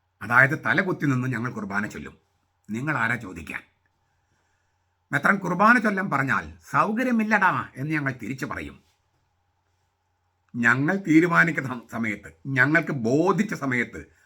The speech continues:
ഞങ്ങൾക്ക് ബോധിച്ച കുർബാന ഞങ്ങൾ ചൊല്ലും. നിങ്ങൾ ആരാ ചോദിക്കാൻ?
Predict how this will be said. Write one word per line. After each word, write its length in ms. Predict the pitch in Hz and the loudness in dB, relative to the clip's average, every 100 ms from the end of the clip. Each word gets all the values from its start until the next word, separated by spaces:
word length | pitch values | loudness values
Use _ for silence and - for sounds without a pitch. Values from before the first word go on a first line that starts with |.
| _ 131 | _ 0
ഞങ്ങൾക്ക് 380 | 127 143 156 156 | 2 4 2 0
ബോധിച്ച 600 | 120 143 196 226 220 180 | 0 4 4 4 2 0
കുർബാന 400 | 151 135 131 135 | -4 0 0 2
ഞങ്ങൾ 280 | 120 120 | 0 0
ചൊല്ലും. 280 | 101 85 73 - _ - | -2 -10 -14 -16 _ -8
നിങ്ങൾ 240 | 139 151 | -6 -2
ആരാ 180 | 123 110 | -2 -4
ചോദിക്കാൻ? 520 | 98 98 80 - - | -8 -14 -16 -16 -20